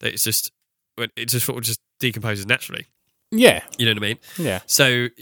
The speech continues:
Speaker 1: for me, there's something that, the idea of cremation for me personally, I just think it's a bit weird 'cause no other animal or species on Earth does that necessarily.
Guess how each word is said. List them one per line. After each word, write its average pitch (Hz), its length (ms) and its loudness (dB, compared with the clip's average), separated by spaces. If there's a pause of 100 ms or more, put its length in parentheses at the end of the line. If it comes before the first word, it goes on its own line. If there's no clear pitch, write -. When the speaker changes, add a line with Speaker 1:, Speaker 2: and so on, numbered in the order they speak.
(100)
Speaker 1:
for - 160 -2
me, 131 360 4
there's 123 240 -4
something 127 220 -4
that, 104 560 -12
the 135 80 2
idea 127 260 2
of 123 40 -2
cremation 120 520 -4
for - 120 -12
me 110 120 -2
personally, - 560 -4 (540)
I 113 80 0
just 107 340 -4
think 110 120 -2
it's 104 80 -12
a 101 40 -16
bit 107 200 -4
weird 110 400 -4
'cause 104 120 -10
no 107 180 0
other 101 260 -2 (760)
animal 107 340 -4
or 98 80 -6
species 110 360 -4
on 101 120 -4
Earth 101 180 -4
does 117 180 0
that - 180 -14 (120)
necessarily. 101 520 -8